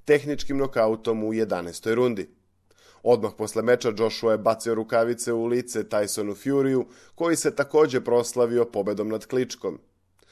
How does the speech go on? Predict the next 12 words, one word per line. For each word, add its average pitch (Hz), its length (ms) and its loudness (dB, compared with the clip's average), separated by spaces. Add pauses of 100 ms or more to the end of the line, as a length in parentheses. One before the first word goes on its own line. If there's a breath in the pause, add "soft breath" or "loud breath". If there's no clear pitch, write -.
(280 soft breath)
Fury 127 200 2
je 113 180 2
porukom 117 500 2
na 104 100 -2
Twitteru 120 460 -2
stavio 117 300 0
do 107 100 -8
znanja 123 280 0
da 117 120 -2
prihvata 127 520 -4
izazov 98 560 -4
Joshua 135 460 2